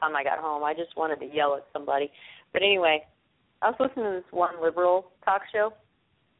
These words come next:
um, and by the, the language and the dialect and all, I could tell that they were African American. And they were kind of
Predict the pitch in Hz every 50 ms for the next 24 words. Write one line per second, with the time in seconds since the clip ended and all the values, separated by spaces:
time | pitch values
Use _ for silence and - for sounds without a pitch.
0 | _ _ _ _ _ _ _ _ _ _ - - - - - _ _ - 185 190
1 | 190 190 190 190 185 185 190 - _ _ _ _ _ _ _ _ _ _ _ _
2 | _ 196 196 196 190 190 185 185 180 180 170 170 170 - - _ - 160 165 156
3 | 156 - - - 160 180 175 175 170 165 175 170 170 170 - - 180 160 165 160
4 | 160 160 156 160 - _ _ - 170 165 160 156 160 156 151 160 - - - 156
5 | 156 156 156 156 156 151 156 - - - - 165 151 151 147 147 143 - 156 151
6 | 147 147 143 139 143 - _ _ _ _ _ _ _ _ 147 151 147 - - 139
7 | - 147 143 139 139 135 131 127 - 135 151 160 - _ _ _ _ _ _ _
8 | _ _ _ _ _ _ _ _ - 170 165 170 185 190 190 185 185 - 185 170
9 | 170 170